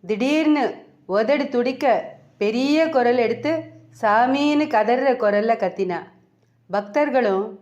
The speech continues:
கைங்கரியம் பண்றவாள அதிர்ந்து போயிட்டா. மடத்து சிப்பந்தி ஒருத்தர் அந்த கிராமத்து பெண்மணியை பார்த்து கோவமா, "என்னம்மா இது, இப்படி சத்தம் போடுற? சுவாமிகள் தியானம் பண்ணிட்டு இருக்கார், அவருக்கு எந்த தொந்தரவும் கொடுக்கக்கூடாது"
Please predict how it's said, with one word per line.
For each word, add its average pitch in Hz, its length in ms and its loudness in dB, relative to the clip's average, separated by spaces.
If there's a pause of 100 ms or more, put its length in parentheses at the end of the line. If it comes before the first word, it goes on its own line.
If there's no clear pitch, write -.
(160)
கைங்கரியம் 240 540 0
பண்றவாள 185 440 0
அதிர்ந்து 208 540 -2
போயிட்டா. 175 480 -8 (640)
மடத்து 277 440 -2
சிப்பந்தி 254 400 -2
ஒருத்தர் 202 500 -2 (320)
அந்த 202 240 -4
கிராமத்து 240 520 0
பெண்மணியை 220 500 -2
பார்த்து 202 600 -4 (360)
கோவமா, 247 720 2 (380)
"என்னம்மா 294 420 2
இது, 233 640 0
இப்படி 226 260 -6
சத்தம் 269 360 -2
போடுற? 190 380 0 (440)
சுவாமிகள் 254 560 0
தியானம் 214 340 2
பண்ணிட்டு 202 300 0
இருக்கார், 175 440 -4 (420)
அவருக்கு 269 500 0
எந்த 254 340 2
தொந்தரவும் 262 460 2
கொடுக்கக்கூடாது" 214 920 -2